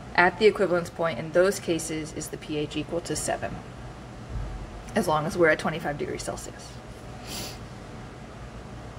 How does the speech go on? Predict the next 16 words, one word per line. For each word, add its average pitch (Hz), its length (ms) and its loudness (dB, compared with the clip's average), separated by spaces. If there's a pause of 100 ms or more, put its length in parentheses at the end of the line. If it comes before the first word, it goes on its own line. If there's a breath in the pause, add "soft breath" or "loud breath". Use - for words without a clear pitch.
(1200 loud breath)
Past 294 500 6
the 247 100 6
equivalence 196 560 6
point, 156 420 -2 (240)
okay, 196 440 0 (500)
anywhere 233 440 10
past 190 540 4
point 196 320 4
three, 156 460 0 (760 loud breath)
um, 175 540 8
we 202 140 4
have 214 180 6
now 208 460 8
added 185 580 8 (2750)
excess 180 640 6
hydroxide. 170 720 6